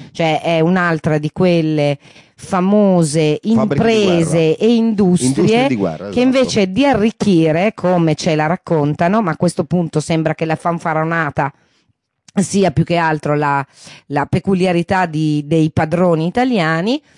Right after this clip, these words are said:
Speaker 1: eh, invece di arricchirci ci ha progressivamente indebolito e impoverito come
Speaker 2: Quindi,
Speaker 1: nazione,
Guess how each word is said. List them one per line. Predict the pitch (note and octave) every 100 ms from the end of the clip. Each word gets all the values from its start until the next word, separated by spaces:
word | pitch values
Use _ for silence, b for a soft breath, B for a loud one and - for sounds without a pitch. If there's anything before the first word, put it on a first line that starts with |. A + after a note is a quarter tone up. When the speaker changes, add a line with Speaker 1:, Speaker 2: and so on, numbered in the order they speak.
| B B
Speaker 1:
eh, | - F3 D3+
invece | G3 B3+ A3+
di | F#3+
arricchirci | G3+ B3 - F3 E3 - A3
ci | - G3
ha | D3+ -
progressivamente | - C4 A3+ D#3 F3 - G#3 G3+ A3 E3+ E3+ E3+ G3 G3 - b b b
indebolito | A3+ B3 G3+ F3+ F#3 B3+ E3+ D#3 D#3 F3+
e | D#3 E3
impoverito | F3 - E3+ D#3 F3 G3+ E3+ D3+
come | D3
Speaker 2:
Quindi, | C#3+ C#3+
Speaker 1:
nazione, | - D3 C3 C3